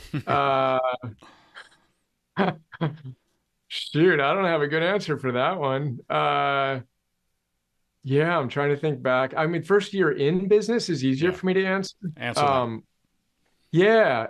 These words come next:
Speaker 2: overthinking. I mean, what we've been talking about, you know, not enough ready, fire, aim, given up too quickly. I didn't have the calluses I have now to know
Speaker 1: That's
Speaker 2: it's
Speaker 1: it.
Speaker 2: supposed to be hard. You know, the inconsistency,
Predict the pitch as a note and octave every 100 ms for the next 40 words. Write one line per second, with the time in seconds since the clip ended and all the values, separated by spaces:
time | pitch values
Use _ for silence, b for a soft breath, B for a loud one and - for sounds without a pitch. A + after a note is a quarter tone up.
0 | _ E3+ F#3 G#3+ - G3 G3 A#2 G2+ A#2+
1 | C3+ D3 F3 D#3+ D#3 C#3+ D3 D3+ D#3+ C#3
2 | A2 G#2 G#2+ A#2 C3 C#3 D#3+ F3 D#3+ D#3
3 | C#3 C#3 C3 C#3+ C3+ B2 A#2+ B2+ B2 B2
4 | _ b _ E3+ F#3+ G#3+ - F#3 F3+ F#3+
5 | C3 G#2 A#2+ F3 F#3 C#3+ D#3+ C3 B2 -
6 | A#2 A2+ C#3 F3 - G3 D#3+ F3+ E3 F3
7 | E3+ F3 F3 F3+ F3+ B2+ B2 B2 D#3+ -
8 | E3 D#3+ - E3 D3+ D#3 D#3 D#3 b b
9 | b _ C#3+ D3+ D#3+ D#3+ C3+ C3+ C3+ E3
10 | D#3+ D3+ - - D#3+ D#3 F#3+ F3+ - F#3
11 | G3